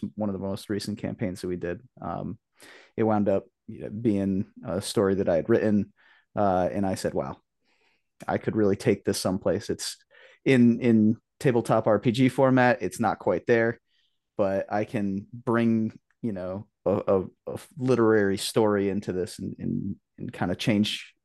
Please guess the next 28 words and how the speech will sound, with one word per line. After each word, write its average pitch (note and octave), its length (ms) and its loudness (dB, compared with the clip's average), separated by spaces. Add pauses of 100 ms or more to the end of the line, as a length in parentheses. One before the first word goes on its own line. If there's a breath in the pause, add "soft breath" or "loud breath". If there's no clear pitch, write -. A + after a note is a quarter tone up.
up G#2 200 0
the - 60 -4
plot F#2 380 0
some F#2 280 -2
and F2 140 -4
change F#2+ 420 -4
up - 140 -2
the G2+ 80 -4
characters F#2+ 640 -2
and F2+ 280 -2 (220)
really G#2+ 260 6
flesh G#2 340 2
out F#2 180 2
the - 60 -6
world F#2+ 320 -2
and, F2 180 -8 (480 loud breath)
and G2+ 240 6
make G#2 260 4
a, F#2+ 540 4 (180)
a, A2+ 40 -4
a G#2+ 60 0
novel G2+ 540 2
worth F#2 280 -4
reading, F2+ 480 -2 (180)
um, F2+ 420 -6 (420)
that - 100 -2
has, F2 440 0 (920 soft breath)
uh, A2 240 0